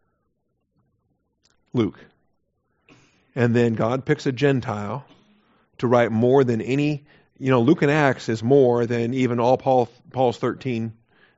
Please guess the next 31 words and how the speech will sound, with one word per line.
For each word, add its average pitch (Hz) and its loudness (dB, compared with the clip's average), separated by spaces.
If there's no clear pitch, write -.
uh, 95 -2
epistles 120 -2
combined, 110 -6
just 127 -6
with 117 -2
word 110 0
count, - -16
with, 107 -10
uh, 107 -6
with 107 -8
the 110 -12
volume 110 -2
of, 110 -8
of 113 -16
material, - -12
chapters 113 -4
or, 101 -4
or 107 -2
word 110 -6
count. 117 -8
Um, 117 -8
it's - -14
a 120 -4
Gentile 127 0
that 113 -2
writes 113 -4
more 117 0
of 113 -2
the 113 -4
New 117 -6
Testament. - -16